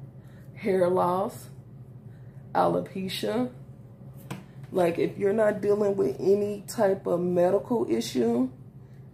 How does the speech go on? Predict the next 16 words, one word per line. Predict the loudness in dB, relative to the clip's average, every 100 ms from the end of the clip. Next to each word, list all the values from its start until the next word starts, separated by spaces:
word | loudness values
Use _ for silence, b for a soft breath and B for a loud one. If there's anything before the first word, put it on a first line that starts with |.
| 0
and | 0 0 0
these | 0 0 -2
things | 2 2 4
are | 2 2
happening, | 2 2 2 0 2 2 0 -6 -18 -20 -20 -18 -18 -18 B B B B -6
you | -4
gotta | 4 4 6 2
start, | -2 -2 0 0 -2 -10 -10 -8 -10 0
go | 4 4
back | 4 2 2 0
to | 0
the | 0
beginning | -2 0 0 0 -6 -10 -18 B B -6
and | -2
ask | 2 2 0
yourself, | -4 0 0 -2